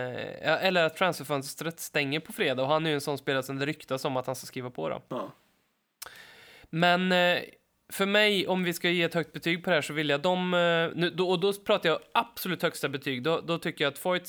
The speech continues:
Speaker 1: Skip, Parrott ska ut på lån. Wanyama, Rose, eh, Ka-, Kyle Walker-Peters ska lämna klubben. Eh, vi ska få in en anfallare, för det behöver vi som fan. Och så behöver vi en högerback, och vi behöver också en defensiv mittfältare, men det kanske sommaren får ta hand om istället då.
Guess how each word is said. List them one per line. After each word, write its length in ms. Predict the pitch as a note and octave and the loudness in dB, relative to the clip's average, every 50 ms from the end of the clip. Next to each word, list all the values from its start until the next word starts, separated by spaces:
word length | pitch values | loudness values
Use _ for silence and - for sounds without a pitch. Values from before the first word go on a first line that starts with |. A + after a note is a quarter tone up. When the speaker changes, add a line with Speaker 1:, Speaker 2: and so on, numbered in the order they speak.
| - - | -8 -6
Speaker 1:
Skip, 260 | - D3 C#3 - - - | -4 -6 -6 -6 -8 -2
Parrott 340 | - D3+ C#3 C3 C3 C3 | 0 2 2 2 0 -2
ska 120 | - - C#3+ | -4 -6 -6
ut 120 | C#3 - | -6 -4
på 60 | - | -4
lån. 400 | C#3+ D3+ D#3+ E3+ E3 E3 D#3+ C3+ | -2 0 2 2 2 0 -2 -2
Wanyama, 520 | C#3 D#3 D#3+ D#3+ D#3+ D#3 D3 C#3+ C#3+ C#3+ C#3+ | -2 0 0 2 2 2 2 2 2 0 0
Rose, 600 | C#3 C#3 C#3 C3 C3 B2+ - - - - - C3+ C3+ | 0 0 0 0 -2 -4 -6 -8 -10 -8 -6 -4 -2
eh, 220 | C3 C3 B2+ C3 | -2 -2 -2 -4
Ka-, 180 | - - D3+ - - | -4 -6 -6 -4 -2
Kyle 120 | - D3+ C#3+ | -2 -2 -2
Walker-Peters 440 | C3+ C3+ D3 - - C#3+ B2+ B2 | -2 -4 -8 -8 -8 -8 -8 -8
ska 140 | - - C3+ | -8 -6 -2
lämna 280 | C#3 D#3+ E3 E3 D#3 D#3 | 0 0 0 0 -2 -2
klubben. 380 | - E3+ D3 C3 C#3+ C#3+ C3+ C#3 - - - - - - - - | -2 -4 -4 -2 -2 -4 -4 -6 -10 -16 -18 -18 -20 -20 -14 -6
Eh, 500 | - - C3 C3 B2 B2 B2 B2 B2 B2 B2 B2 - | -2 2 2 4 4 4 4 4 2 0 -2 -6 -8
vi 140 | - C3 C#3 | -6 -6 -6
ska 340 | C3 - - C#3 C3+ C3+ C3+ | -4 -2 0 2 2 2 0
få 200 | C3+ - D3+ C#3+ | 0 -2 -2 -2
in 160 | C3+ C3 B2+ | 0 -2 0
en 80 | C3 C3 | 0 0
anfallare, 480 | C3+ C3+ C3 B2+ - C3 B2 B2+ B2+ | 0 0 0 -2 -4 -4 -2 -2 -4
för 100 | - D3 | -2 -2
det 60 | D3 D3 | -2 0
behöver 520 | D3+ E3 F#3 G#3+ A3 G#3+ G3 F3 F3 F#3+ | 0 2 2 4 4 4 2 2 0 -2
vi 380 | E3 F3 G3+ G3 - - D#3 C#3 - _ _ - | 0 0 -2 -2 -2 -6 -12 -18 -20 _ _ -18
som 320 | - - - E3 D#3+ D#3+ D#3 | -14 -8 -4 -4 -4 -4 -4
fan. 540 | - - - - G#3+ G3+ F3+ E3+ F3 F3+ - | -8 -12 -4 0 2 2 4 2 2 0 -2
Och 220 | - D#3 - - | -4 -6 -6 -8
så 80 | - D3+ | -8 -4
behöver 200 | D#3+ D#3+ D3+ C#3 | -2 0 0 0
vi 80 | D3+ | 0
en 60 | D3+ | 0
högerback, 440 | D#3 D#3+ D3+ C3 C3 C3 C#3 C3+ - | 0 0 0 0 0 -2 -2 -2 0
och 60 | D3 | -2
vi 40 | C#3+ | -2
behöver 220 | C#3+ E3 F#3 F#3 G3 | 0 0 0 0 0
också 180 | F3+ - - | 0 -2 -2
en 100 | D#3+ D#3 | -4 -2
defensiv 460 | D3 E3 D3+ - - D3 - E3 D#3+ | -2 -4 -4 -4 -6 -6 -6 -4 -4
mittfältare, 500 | F3 E3+ E3 - D#3+ C3+ B2 B2 - C3+ | -4 -4 -4 -4 -4 -4 -4 -4 -4 -4
men 120 | C3+ C3+ C3+ | -4 -4 -6
det 60 | C#3 | -6
kanske 240 | - - C3+ C3 C3+ | -6 -6 -6 -6 -8
sommaren 480 | - - D#3 D3 C#3 C3 B2+ B2 B2+ | -4 -4 -2 -2 -2 -2 -4 -4 -4
får 140 | B2+ - B2+ | -6 -8 -8
ta 100 | C3 C#3 | -6 -6
hand 180 | C3+ A#2+ A#2+ A2+ | -6 -6 -6 -8
om 100 | A2+ A2 | -10 -10
istället 320 | A2+ - B2 A#2 A2+ A#2 - | -8 -6 -6 -6 -6 -10 -14
då. 80 | B2+ | -16